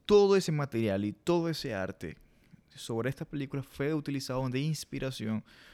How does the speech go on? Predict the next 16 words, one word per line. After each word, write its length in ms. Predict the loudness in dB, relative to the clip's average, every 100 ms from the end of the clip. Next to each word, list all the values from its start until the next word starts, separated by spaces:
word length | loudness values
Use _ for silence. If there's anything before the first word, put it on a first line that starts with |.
| -10
para 200 | -4 -4
películas 500 | -4 -6 -4 -2 -4
como 360 | -2 -4 -4 -8
Star 460 | -10 -10 -4 -2 -2
Wars, 420 | -4 -6 -10 -14 -20 -20 -20 _
como 180 | -12 -12
películas 320 | -8 -8 -8
como 240 | -6 -6 -2
Blade 260 | 0 0
Runner, 360 | 2 4 4 2
como 200 | 0 0
les 160 | -2 -4
dije, 400 | -4 -4 -6 -10 -16 _ _
películas 360 | -12 -10 -8 -8
como 300 | -4 -2 0
Alien. 520 | 0 0 0 -2 -4